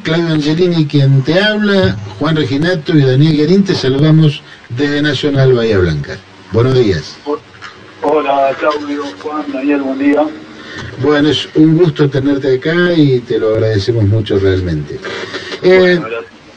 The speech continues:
Speaker 1: mira, recién como, como decía en la introducción, esta-, estuvimos hablando con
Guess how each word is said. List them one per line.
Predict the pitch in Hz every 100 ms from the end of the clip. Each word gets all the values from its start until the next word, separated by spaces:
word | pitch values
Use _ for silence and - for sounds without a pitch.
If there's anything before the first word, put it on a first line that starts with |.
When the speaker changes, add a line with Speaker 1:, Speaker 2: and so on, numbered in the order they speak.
| 165
Speaker 1:
mira, | 180 185 202 196 185 180 170 165 151
recién | 131 147 139 185 180
como, | 170 165 151 147 139
como | 135 139 139 135
decía | 131 127 -
en | 151
la | 151
introducción, | 147 156 175 127 165 175
esta-, | 135 - - 135
estuvimos | 131 120 127 143 143
hablando | 139 139 143 151 143
con | 131 131 135